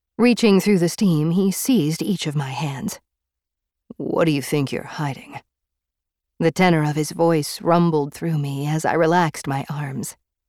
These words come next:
"It's a reflex." His green orbs simmered as he scanned from the top of my head to my toes. Even under the warm spray, my flesh peppered with goosebumps.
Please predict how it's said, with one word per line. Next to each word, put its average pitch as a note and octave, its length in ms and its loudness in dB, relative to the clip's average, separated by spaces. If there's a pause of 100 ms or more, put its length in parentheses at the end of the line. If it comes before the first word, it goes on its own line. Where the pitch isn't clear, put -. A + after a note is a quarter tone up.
(800)
"It's A#3+ 160 2
a G#3+ 80 6
reflex." - 640 -2 (1000)
His A3 140 4
green A3+ 460 6
orbs F#3+ 500 0
simmered C#3 480 0
as F3 240 -2
he E3+ 140 -2
scanned F#3 600 0
from E3 220 0
the E3 100 2
top F#3 300 0
of D#3+ 100 -2
my D3+ 200 2
head F3+ 420 -4
to - 80 -8
my D3 220 -4
toes. D3+ 560 -8 (680)
Even F#3 300 6
under F3+ 200 6
the D3+ 120 2
warm E3 480 2
spray, E3+ 800 -8 (160)
my E3 140 2
flesh - 520 -6
peppered E3 380 -4
with - 180 -8
goosebumps. - 640 -8